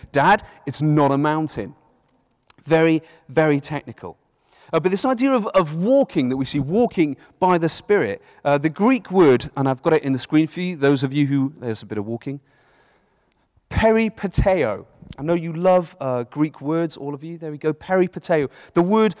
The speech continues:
uh, literally means, and, and most commonly is translated, to walk. And many times in the gospel, when Jesus and his disciples are traveling, they go somewhere, this is the word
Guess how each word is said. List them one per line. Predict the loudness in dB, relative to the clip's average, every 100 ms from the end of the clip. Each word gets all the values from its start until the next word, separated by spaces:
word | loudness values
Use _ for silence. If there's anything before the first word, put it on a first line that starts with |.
| -2
uh, | 0
literally | 2 2 0 0 0
means, | 2 2 0 -4
and, | -4 -2
and | 0
most | 0 -2
commonly | -2 -2 0 -2
is | -4
translated, | -6 -6 -4 -4 -6
to | -4 -4
walk. | 0 0 0 -4 -20 _ _ _ _ _ _ _ _ -8
And | 0
many | 2 2
times | 0 -2 -2
in | -2
the | -2
gospel, | -2 -2 0
when | 0 0
Jesus | 0 0 -2 -4
and |
his | -8
disciples | -10 -10 -6 -6 -8
are | -12
traveling, | -6 0 0 0 -4
they | -4
go | 0 0
somewhere, | 0 0 -4
this | -2 -2 -2 -2
is | -6
the | 0
word | 2 2 2